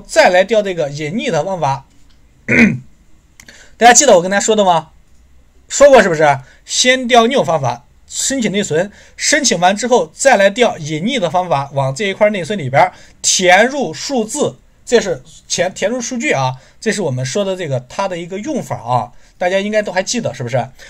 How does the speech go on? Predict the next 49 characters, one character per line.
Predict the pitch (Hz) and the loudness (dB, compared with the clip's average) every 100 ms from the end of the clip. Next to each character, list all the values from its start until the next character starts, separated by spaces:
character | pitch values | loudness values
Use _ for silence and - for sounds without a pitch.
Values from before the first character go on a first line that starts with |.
| - - | -10 2
那 | 320 | 4
现 | - 339 | 4 4
在 | 320 | 4
呢， | 247 | 6
我 | 180 | 4
们 | 247 247 | 2 0
想 | - 208 | 2 2
让 | 262 | 2
你 | 160 | -2
都 | 135 247 | -4 -6
是 | - | -4
同 | 165 | -8
一 | 185 | -2
块 | 214 | -2
内 | 196 | -2
存， | 139 120 | -6 -8
那 | 175 | -10
最 | - - | -10 -10
简 | 131 | -8
单 | 127 131 | -6 -4
的 | |
方 | 127 120 | -4 -6
法 | 110 | -8
就 | 131 | -14
是 | 131 110 | -14 -12
我 | 107 | -12
们 | 139 | -10
怎 | 131 | -10
么 | 117 | -8
样 | 123 | -8
啊？ | 113 110 _ _ _ - | -8 -14 _ _ _ -10
就 | - 220 | -2 -2
干 | - 233 170 | 0 0 0
啥 | 139 | -2
事 | 160 | -4
儿 | 170 | -6
呢？ | 139 - _ _ _ | -8 -10 _ _ _
就 | - 277 185 | -12 -8 -8
只 | - | -6
让 | 156 196 | -4 -4
你 | 120 104 | -6 -12
申 | - 208 | -12 -12
请 | 120 | -12
一 | 120 | -14
次 | 135 143 | -10 -8
就 | |
行 | 127 | -8
了。 | 107 110 | -10 -10
好， | - 135 | -6 -6